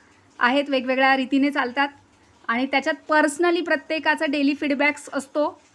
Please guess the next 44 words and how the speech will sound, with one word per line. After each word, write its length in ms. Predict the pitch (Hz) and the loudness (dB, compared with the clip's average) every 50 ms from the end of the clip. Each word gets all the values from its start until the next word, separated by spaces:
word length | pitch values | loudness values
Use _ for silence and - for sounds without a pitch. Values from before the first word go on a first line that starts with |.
| - 277 | -6 -6
ठीक 160 | 277 277 311 | -4 -2 -2
आहे, 140 | 311 320 311 339 - _ - | -4 -4 -6 -8 -10 _ 2
नाही 200 | 262 269 285 277 | 4 4 4 4
फीडबॅक 340 | 294 285 285 302 302 302 | 2 0 0 2 0 0
आला 140 | 302 294 294 | 0 -2 -2
तर 100 | 294 311 | -2 -4
त्यांना 200 | - 294 285 302 285 294 - | -4 -4 -2 -4 -4 -4 -2
कॉल 180 | 285 285 285 | 0 0 0
केला 260 | 302 285 294 294 294 | 0 0 0 0 0
जातो, 500 | 285 285 285 285 285 294 294 311 302 - - - - - _ _ _ _ _ _ | 0 -2 -2 -2 0 0 0 -2 -4 -8 -16 -18 -18 -18 _ _ _ _ _ _
त्यांना 360 | - 262 269 277 285 294 294 - | -4 0 2 4 4 4 4 2
पनिशमेंटही 640 | - - 277 262 285 277 285 302 311 294 311 320 | -2 -2 2 4 4 4 2 2 2 2 2 2
केली 240 | 277 320 294 302 302 | 2 0 0 0 2
जाते. 440 | 294 285 277 285 294 285 302 302 - _ _ _ _ _ - | 2 0 0 0 0 -2 -2 -2 -6 _ _ _ _ _ -4
ठीक 120 | 285 277 | -2 0
आहे, 120 | 320 320 294 | 0 2 2
या 120 | 277 285 | 2 2
पद्धतीने 440 | 269 285 269 269 294 269 294 302 302 | 2 0 -2 -2 0 0 0 0 2
काम 240 | 294 302 269 262 269 | 0 0 0 0 0
चालतं. 400 | 269 277 262 254 - 277 277 302 285 - _ _ _ _ _ _ - | 0 -2 -4 -4 -2 -4 -4 -4 -6 -10 _ _ _ _ _ _ -4
दुसरं 440 | 254 262 - 294 285 294 294 294 302 - _ _ _ _ _ - | -4 -2 -2 0 0 0 0 -2 -4 -10 _ _ _ _ _ 0
हे, 140 | 277 311 | 0 0
त्याच्यात 280 | 294 294 277 269 320 311 | 2 0 -2 0 0 -2
पण 180 | 285 330 320 294 | 0 0 0 2
चॅलेंजेस 400 | 320 302 285 294 285 302 302 302 | 2 2 2 4 4 2 2 0
असतात 240 | 277 277 - 277 | -2 -2 -4 -4
वेगवेगळे, 420 | 262 277 269 269 277 269 277 277 277 | -4 -4 -4 -2 -2 -2 -2 -2 -2
आणि 200 | - - 269 254 | -2 -2 -2 -2
त्याच्यात 220 | 277 262 294 277 | -2 -2 -4 -4
डिटॉक्स 400 | 240 262 240 - 294 285 285 254 | -2 -2 -2 0 -2 -2 -2 -2
डाएट 240 | 240 294 294 277 285 | -2 -2 -2 -2 -2
प्लॅन 300 | - 294 269 269 277 269 | 0 2 2 4 4 2
असतात. 240 | 262 - - 277 269 - - | 0 -2 -4 -6 -6 -4 -4
सगळा 180 | 294 277 294 | -2 0 0
टोटली 400 | 311 285 311 294 262 320 320 349 | 0 0 0 -2 0 0 0 0
वेगळा 220 | 339 311 285 285 285 | 0 0 0 0 0
प्रोग्राम 400 | 277 269 262 262 262 262 262 254 | 0 -2 -2 0 2 0 0 0
आहे, 120 | 254 311 339 - - | -2 -4 -8 -10 -4
ज्याने 180 | 247 254 262 285 | 0 0 0 0
कमी 300 | 294 - 302 277 285 302 | 0 -2 0 2 2 2
वेळामध्ये 380 | 302 294 294 294 285 294 294 311 | 2 2 2 2 2 2 2 2
म्हणून 240 | 285 285 294 311 453 - _ _ - | 2 2 2 0 -4 -8 _ _ -2
लवकर 280 | 269 269 277 277 302 | 2 2 2 2 2
रिझल्ट 300 | 277 262 226 220 208 190 | 0 0 -2 -4 -8 -10